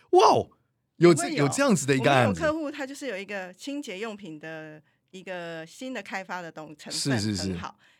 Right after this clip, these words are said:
Speaker 2: 可是他不知道应该做成什么样的清洁用品，因为它可以做成洗碗巾，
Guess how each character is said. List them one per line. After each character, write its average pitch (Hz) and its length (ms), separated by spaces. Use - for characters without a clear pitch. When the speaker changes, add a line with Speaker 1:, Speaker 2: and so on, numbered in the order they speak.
Speaker 2:
可 196 80
是 247 120
他 254 100
不 247 100
知 208 120
道 214 160
应 196 40
该 202 140
做 208 260
成 170 200
什 - 160
么 147 80
样 190 200
的 151 240
清 220 220
洁 185 160
用 175 180
品， - 240
因 254 100
为 269 60
它 277 80
可 254 160
以 - 20
做 202 140
成 180 140
洗 165 180
碗 160 180
巾， 165 240